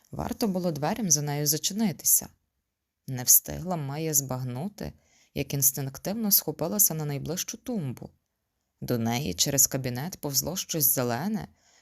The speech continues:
желеподібне із безліччю зубів, що стирчать на всі боки.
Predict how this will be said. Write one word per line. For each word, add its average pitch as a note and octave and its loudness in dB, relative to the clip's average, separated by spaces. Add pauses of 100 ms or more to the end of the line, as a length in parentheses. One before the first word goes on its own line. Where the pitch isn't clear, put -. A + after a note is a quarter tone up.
(100)
желеподібне D3 -2
із - 4
безліччю D3+ 0
зубів, G#3 0
що - -2
стирчать - -2
на B2+ -6
всі - 6
боки. D3+ -6